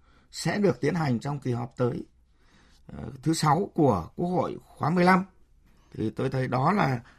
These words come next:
chính là cái thống nhất trong cả hệ thống chính trị. Bộ Chính trị thì có cái quyết định số chín sáu, ờ, quy định về việc là lấy phiếu tín nhiệm đối với các chức danh, chức vụ, bộ máy lãnh đạo và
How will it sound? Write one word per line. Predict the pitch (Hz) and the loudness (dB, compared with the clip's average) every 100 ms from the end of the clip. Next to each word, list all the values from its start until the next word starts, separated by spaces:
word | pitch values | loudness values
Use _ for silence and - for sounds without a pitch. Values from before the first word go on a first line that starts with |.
| _ _ - | _ _ 0
chính | 180 233 | 2 2
là | 262 165 127 120 - | 0 2 2 0 -4
cái | 110 113 - - - _ _ _ _ - | -10 -8 -8 -10 -14 _ _ _ _ 2
thống | 202 294 | 4 4
nhất | - - _ - _ _ - | -2 -6 _ -20 _ _ -8
trong | 156 165 | -6 -4
cả | - | -2
hệ | 123 104 131 | 0 0 2
thống | 147 175 | 2 0
chính | 202 | 0
trị. | 185 160 - - 127 131 123 - _ _ | 2 2 2 -14 -16 -16 -18 -20 _ _
Bộ | 151 156 | 2 2
Chính | - 220 | 4 2
trị | 208 139 87 | 4 4 2
thì | 135 - | -4 -2
có | 123 123 165 | 0 2 0
cái | 202 185 - | -4 -6 -4
quyết | 220 | 0
định | 202 165 - | 2 2 0
số | 127 143 147 160 | -12 -6 -6 -2
chín | 160 | -2
sáu, | 196 160 160 - - _ _ _ _ - | 2 4 4 0 -10 _ _ _ _ -18
ờ, | - - | -18 -2
quy | 175 180 | 2 4
định | 175 95 | 4 2
về | 131 | -2
việc | 120 127 - | 0 -2 -2
là | 104 110 107 - _ _ _ _ - | -6 -6 -6 -12 _ _ _ _ -2
lấy | 143 202 | 2 2
phiếu | - 160 196 190 | 4 4 2 0
tín | 180 | 0
nhiệm | 214 143 - | 2 0 -2
đối | 139 139 | -2 -2
với | 185 | -2
các | 202 - - | -6 -12 -8
chức | 226 | -8
danh, | 185 170 156 | -2 -2 -2
chức | 202 202 | -4 -4
vụ, | 165 117 - _ _ _ _ _ | -2 -4 -6 _ _ _ _ _
bộ | 135 185 | -2 0
máy | 120 123 | 0 -2
lãnh | 165 175 202 | -4 -4 -2
đạo | 196 - | -2 -2
và | 123 | -8